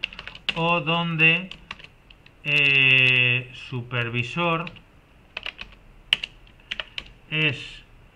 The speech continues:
distinto de el I D, o sea, eliminando aquellos que se supervisan a sí mismos. Si se diese el caso de que esto, eh, esto puede ser típico. Fijaos que esto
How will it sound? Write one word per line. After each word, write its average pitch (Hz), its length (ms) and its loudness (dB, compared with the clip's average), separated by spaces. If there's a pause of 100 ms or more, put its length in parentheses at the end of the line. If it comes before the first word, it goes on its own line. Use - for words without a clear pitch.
(360)
distinto 156 1160 0 (480)
de 151 580 0 (1200)
el 139 180 0
I 135 60 2
D, 139 200 4
o 120 80 -4
sea, 120 560 -2
eliminando 135 460 0
aquellos 151 320 2
que 160 100 -8
se 131 60 -8
supervisan 135 540 -8
a 139 60 -8
sí 143 100 -10
mismos. 101 520 -10 (220)
Si 180 300 -2
se 175 160 -4
diese 165 280 -4
el 151 100 -8
caso 165 380 -2
de 151 180 0
que 156 300 -4 (500)
esto, 185 340 -2
eh, 170 420 0
esto - 200 -4
puede 202 140 2
ser 151 160 -2
típico. 139 380 0
Fijaos 175 380 -4
que 196 80 -4
esto 196 300 -6